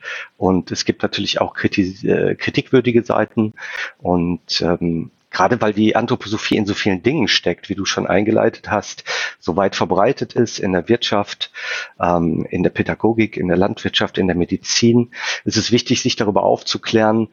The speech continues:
was die Grundlagen, was die Grundgedanken der Anthroposophie sind. Und, äh, dafür gibt's, äh, verdammt wenig Quellen. Und ja, vielleicht können wir ja heute ein bisschen dazu beitragen, da Licht reinzubringen.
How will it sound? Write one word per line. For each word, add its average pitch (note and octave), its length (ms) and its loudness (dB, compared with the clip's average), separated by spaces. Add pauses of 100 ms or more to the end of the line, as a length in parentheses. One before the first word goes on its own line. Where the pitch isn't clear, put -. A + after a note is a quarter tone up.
(380)
was - 440 -4
die - 120 -6
Grundlagen, F#2 720 2
was G#2 180 -2
die G2+ 120 -4
Grundgedanken A2 600 0
der F#2 120 0
Anthroposophie F#2 720 -2
sind. A#2 360 2 (420)
Und, G2+ 440 4
äh, G2+ 160 2
dafür G2 300 -2
gibt's, - 580 0
äh, G#2 160 -4
verdammt A2+ 500 -2
wenig C3 400 2
Quellen. F2+ 560 0 (480)
Und G2 460 0
ja, B2+ 180 0
vielleicht G2+ 300 -2
können A2 160 2
wir A2 60 4
ja A2 100 2
heute A2+ 280 0
ein A2+ 80 2
bisschen A2+ 360 2
dazu A2+ 260 -2
beitragen, G#2+ 560 0
da G#2+ 60 0
Licht A2 300 -4
reinzubringen. - 520 -10